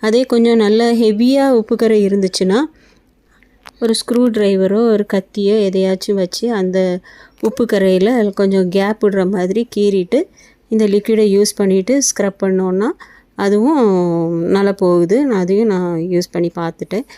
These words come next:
நல்லா இருக்கு. So இதை ட்ரை பண்ணி பாருங்க. பாருங்க, இப்போ யூஸ் பண்ணதுக்கப்புறம் இந்த பாத்ரூம்ல உள்ள அழுக்கு எல்லாம் எப்படி போய் நல்லா நீட்டா இருக்குன்னு பாருங்க. புது டைல்ஸ் எதுவும் மாத்தாமலே நான் எங்க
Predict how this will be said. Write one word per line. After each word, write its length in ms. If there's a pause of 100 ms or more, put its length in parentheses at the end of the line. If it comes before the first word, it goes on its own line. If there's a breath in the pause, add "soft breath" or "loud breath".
(320 loud breath)
நல்லா 300
இருக்கு. 200 (120)
So 80 (460)
இதை 120 (100)
ட்ரை 220
பண்ணி 160 (100)
பாருங்க. 460 (180)
பாருங்க, 300 (140)
இப்போ 120 (120)
யூஸ் 220
பண்ணதுக்கப்புறம் 600 (460 loud breath)
இந்த 120 (120)
பாத்ரூம்ல 880
உள்ள 140
அழுக்கு 460
எல்லாம் 300
எப்படி 240 (140)
போய் 260 (140)
நல்லா 200 (360)
நீட்டா 340
இருக்குன்னு 260
பாருங்க. 380 (1400 soft breath)
புது 240 (120)
டைல்ஸ் 300 (100)
எதுவும் 280
மாத்தாமலே 640 (140)
நான் 180 (140)
எங்க 160